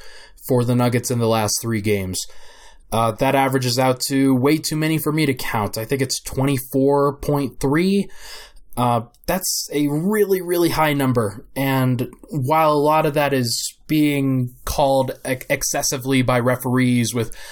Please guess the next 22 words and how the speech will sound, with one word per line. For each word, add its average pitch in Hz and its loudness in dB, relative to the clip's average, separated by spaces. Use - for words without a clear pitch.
some - -2
offensive 131 -2
fouls 123 2
and 120 -2
accentuations 117 0
and 107 -2
some 107 -6
travel 127 0
calls 113 0
that 113 -2
I 131 2
don't 127 0
think 120 -2
will 113 2
be, 113 0
uh, 113 0
too 156 -4
prevalent 127 -4
in 127 2
the 123 4
upcoming 120 0
season, 113 0